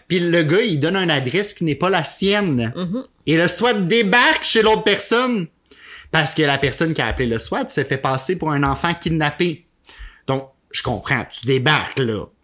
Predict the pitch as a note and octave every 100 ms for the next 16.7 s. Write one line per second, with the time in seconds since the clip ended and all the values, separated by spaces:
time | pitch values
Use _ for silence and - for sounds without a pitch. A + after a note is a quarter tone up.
0 | - A#2+ C3+ C3+ D#3 C#3+ B2 - F#3 F3+
1 | D3 E3 E3+ D3+ F3+ F3+ D#3 D3 - D3+
2 | E3+ E3+ D3+ D3 C#3+ A#2 C#3 - - _
3 | - - F#3+ E3+ F3 C#3 C#3+ - - -
4 | _ _ _ _ _ _ _ - B2+ D#3
5 | D#3+ D#3+ D#3+ - _ _ _ _ _ -
6 | - C#3+ C3 - G#3 F3+ F3 E3+ B3+ G#3
7 | F3 - _ - C#3+ D3+ D3+ D3 A#3+ -
8 | - D3+ D3 D3 D3+ D3+ F3 G3 D3+ C3+
9 | B2+ - - C#3+ B2+ A#2+ C#3 D#3 A2 A2
10 | G2+ A#2+ A2 B2 - C3+ - - D3 A#2+
11 | - C3 F#3 F#3+ - - - - D3+ D#3+
12 | D#3 - - - - A#3+ F#3+ G3+ - D3
13 | C#3 F#3 - D3 D#3 F#3+ - A#2 C#3 B2
14 | A#2 E3+ E3 D3 - F3+ - D3 C3 A#2
15 | C3+ B2 A#3 D4 C#4+ D#4 D4+ G#3+ F#3 G#3
16 | F3+ E3 D#3 D#3+ D#3 -